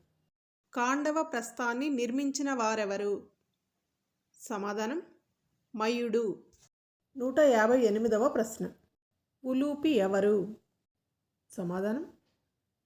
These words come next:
నాగరాజు కుమార్తె, అర్జునుని భార్య. నూట యాభై తొమ్మిదవ ప్రశ్న. సుభద్ర ఎవరి సోదరి? సమాధానం బలరామకృష్ణుల సోదరి. నూట అరవైవ ప్రశ్న.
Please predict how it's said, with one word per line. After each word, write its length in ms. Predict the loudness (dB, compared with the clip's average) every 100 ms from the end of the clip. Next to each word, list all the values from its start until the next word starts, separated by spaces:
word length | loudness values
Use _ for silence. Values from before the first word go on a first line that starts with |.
| _
నాగరాజు 680 | -4 0 0 2 2 2 0
కుమార్తె, 680 | -2 -2 0 0 -2 -4 -6 -8 _ _ _
అర్జునుని 480 | -6 -4 -2 -2 -2
భార్య. 380 | -2 -2 0 -2 -6 -20 -20 _ _ _ _ _
నూట 280 | -6 -4 -2
యాభై 420 | 0 0 0 0
తొమ్మిదవ 460 | 0 2 2 2 0
ప్రశ్న. 440 | 0 -2 -4 -14 -14 _ _ _ _ _ _ _
సుభద్ర 540 | -10 -4 0 0 0 -2
ఎవరి 380 | 0 0 -2
సోదరి? 720 | -2 -2 -4 -2 -2 -4 -6 -12 _ _ _ _ _ _ _ _
సమాధానం 640 | -12 -8 -6 -6 -6 -6 -8 _ _ _ _ _ _ _ _ -6
బలరామకృష్ణుల 1080 | -2 0 0 0 0 -2 -4 -6 -6 -4 -4
సోదరి. 460 | -4 -4 -4 -6 -8 _ _ _ _ _ _ _ _
నూట 280 | -4 -2 0
అరవైవ 600 | 2 2 4 4 4 2
ప్రశ్న. 380 | 0 -2 -4 -10